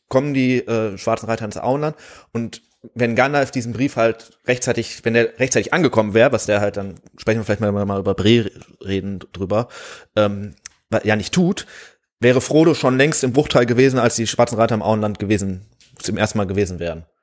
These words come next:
Insofern, äh, ist diese Verzögerung, äh, wahrscheinlich dann das Entscheidende dafür, dass das so gerade noch in der Zeit ist.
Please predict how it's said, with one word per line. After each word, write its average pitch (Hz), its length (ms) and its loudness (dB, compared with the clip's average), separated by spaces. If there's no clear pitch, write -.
Insofern, 110 600 -2
äh, 107 340 -4
ist - 420 -14
diese 104 220 -4
Verzögerung, 127 880 0
äh, 113 320 -2
wahrscheinlich 110 340 -6
dann 110 140 -4
das 107 160 -4
Entscheidende 113 340 2
dafür, 104 220 -2
dass 101 140 -4
das 98 100 -8
so 104 100 -4
gerade 110 260 2
noch 104 140 -6
in 110 80 -6
der 104 140 0
Zeit 110 300 2
ist. - 280 -4